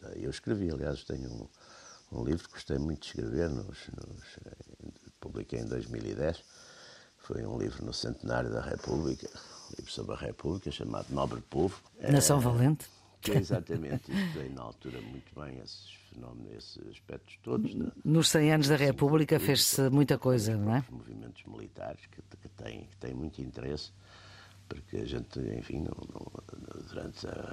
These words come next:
Speaker 1: as últimas revoluções que tivemos com, com, com tiro, com fogos de artilharia em Lisboa, foram, foram de facto, eh, em trinta, se não estou em erro, foi já há cem anos que não temos nada disso.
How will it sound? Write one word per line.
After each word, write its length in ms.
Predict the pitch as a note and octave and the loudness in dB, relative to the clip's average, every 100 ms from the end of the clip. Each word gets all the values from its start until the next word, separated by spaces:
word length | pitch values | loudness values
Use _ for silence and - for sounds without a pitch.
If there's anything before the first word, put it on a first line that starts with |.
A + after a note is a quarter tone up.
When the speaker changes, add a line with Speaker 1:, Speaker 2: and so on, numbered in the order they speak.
| - | -10
Speaker 1:
as 120 | - - | -6 -6
últimas 400 | - - A#1+ B1 | -6 -4 -4 -4
revoluções 580 | C2 B1+ B1 - A#1+ B1 | -4 -2 -2 0 0 0
que 100 | - | -2
tivemos 460 | A#1+ B1 - - | 0 0 -2 -4
com, 280 | - - A2 | -8 -10 -10
com, 420 | - - - - - | -10 -10 -10 -12 -10
com 180 | - | -10
tiro, 280 | - A#1+ A1 | -4 -2 -4
com 220 | - G#1+ | -6 -8
fogos 360 | - - B1+ A#1+ | -6 -2 -2 -2
de 80 | G#1 | -8
artilharia 460 | - - A1+ B1 | -6 -6 -4 -2
em 80 | B1 | -4
Lisboa, 380 | B1+ C2 B1+ G#2 | -6 -4 -2 -2
foram, 320 | - - - - - - - - - | -4 -10 -10 -14 -18 -16 -16 -16 -8
foram 280 | - A#1+ - | -2 -2 -2
de 80 | |
facto, 800 | - A#1 - - - D2+ - - - | 0 0 0 -6 -4 -2 -2 -4 -6
eh, 280 | - - - | -8 -10 -10
em 20 | - | -8
trinta, 380 | - - - | -6 -8 -10
se 140 | - - | -14 -16
não 60 | |
estou 180 | - - | -16 -14
em 160 | - - | -10 -8
erro, 100 | A#1 | -8
foi 200 | - - - | -8 -10 -10
já 140 | - | -8
há 180 | - - | -6 -4
cem 260 | - C2+ | -4 -2
anos 200 | D2 D2+ | 0 -2
que 120 | - - | -4 -6
não 80 | |
temos 220 | A1 A#1 B1 | -4 -4 0
nada 240 | C#2+ D2 | 2 4
disso. 220 | E2 - | 4 0